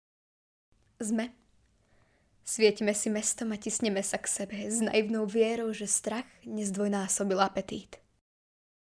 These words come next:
V zadnom vrecku nás škriabe tráva z našej dediny.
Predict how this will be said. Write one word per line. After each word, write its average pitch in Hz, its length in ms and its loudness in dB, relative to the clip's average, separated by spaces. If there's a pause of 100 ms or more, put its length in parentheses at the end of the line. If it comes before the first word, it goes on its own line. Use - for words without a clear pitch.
(140)
V - 80 -8
zadnom 233 320 0
vrecku 226 400 -4
nás 196 320 -4
škriabe 202 400 0
tráva 202 440 -2
z 190 120 -8
našej 202 240 -4
dediny. 208 440 -6